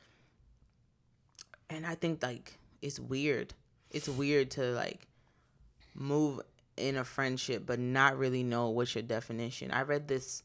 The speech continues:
um, Ian Van Zant book, right? And it was, like,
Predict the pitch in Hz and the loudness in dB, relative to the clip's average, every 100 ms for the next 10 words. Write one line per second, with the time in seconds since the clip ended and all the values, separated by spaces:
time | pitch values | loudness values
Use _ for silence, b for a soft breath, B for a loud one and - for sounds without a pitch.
0 | - 131 113 127 127 127 143 127 127 127 | -8 -8 -6 -6 -2 -2 -2 -2 -2 -2
1 | 120 98 90 - 131 143 - _ _ B | -4 -4 -8 -6 -2 -2 -4 _ _ B
2 | B B B B 143 139 131 123 123 - | B B B B -2 0 -2 -4 -4 -2
3 | 117 110 - | -2 -4 -8